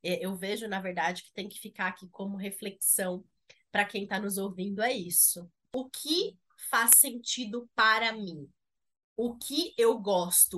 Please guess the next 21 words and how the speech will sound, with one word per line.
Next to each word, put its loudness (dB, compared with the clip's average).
O -10
que -10
me -4
dá 4
prazer 0
e -6
o -10
que -12
me -8
dá 0
felicidade? -6
Essa 2
é 2
a -6
primeira -4
pergunta. -6
E 0
respondida 0
essa 0
primeira -4
pergunta, -6